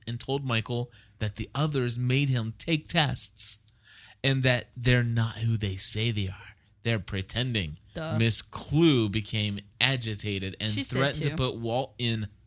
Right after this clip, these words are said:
Speaker 1: the
Speaker 2: The
Speaker 1: room
Speaker 2: room.
Speaker 1: again.
Speaker 2: Room twenty-three.
Speaker 1: I bet. And, uh, Walt instantly froze up at the mention of this, and Miss Clue told him to leave.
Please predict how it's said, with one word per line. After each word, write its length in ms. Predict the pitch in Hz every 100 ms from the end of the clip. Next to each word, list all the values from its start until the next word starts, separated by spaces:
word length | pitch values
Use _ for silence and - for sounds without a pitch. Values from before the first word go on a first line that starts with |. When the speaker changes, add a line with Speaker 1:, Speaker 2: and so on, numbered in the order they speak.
| -
Speaker 1:
the 240 | 107 110
Speaker 2:
The 120 | - 117
Speaker 1:
room 100 | 123 127 117 104
Speaker 2:
room. 60 | 98 101
Speaker 1:
again. 420 | 98 95 87 90
Speaker 2:
Room 200 | 202 202
twenty-three. 640 | - 185 165 156 160 156 -
Speaker 1:
I 160 | 101
bet. 420 | 92 104 127 95 - _ - - - -
And, 420 | 123 120 117 113
uh, 260 | 113 107 104
Walt 280 | 110 131 -
instantly 480 | 135 170 - 143 120
froze 400 | 101 131 117 110
up 180 | 104 95
at 120 | 101
the 60 | 101
mention 440 | 101 98 98 95
of 220 | - 90 98
this, 380 | 131 90 - -
and 200 | 110 113
Miss 160 | 143
Clue 280 | - - 143
told 300 | 131 131 117
him 160 | 113 104
to 120 | 104
leave. 760 | 101 104 120 104 85 62 -